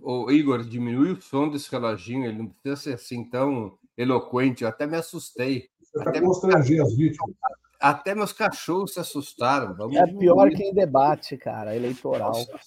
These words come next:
Speaker 1: Senhora. Com a palavra, Rita Coitinho. Sem microfone.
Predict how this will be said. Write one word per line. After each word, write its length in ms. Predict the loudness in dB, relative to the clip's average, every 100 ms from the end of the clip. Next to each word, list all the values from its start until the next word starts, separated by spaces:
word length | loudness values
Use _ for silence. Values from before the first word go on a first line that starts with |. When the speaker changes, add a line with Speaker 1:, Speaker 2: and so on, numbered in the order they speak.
| -14
Speaker 1:
Senhora. 480 | -8 -4 -4 -6 2 2 2 -4 -6 -6 -8 -8 -8 -10 -10 8
Com 100 | 10
a 140 | 12
palavra, 640 | 10 12 12 12 10 8 8
Rita 400 | 6 0 -2 -2
Coitinho. 720 | -2 -2 -2 -6 -4 -10 -14 _ _ _ _ -20 _ _ _ _ _ _ _ _ _ _ _ _ _ _ _ _ _ _ _ _ _ _ _ _ _ _ _ _ _ _ _
Sem 300 | -16 -8 -6
microfone. 840 | -6 -6 -8 -4 -2 0 -2 -6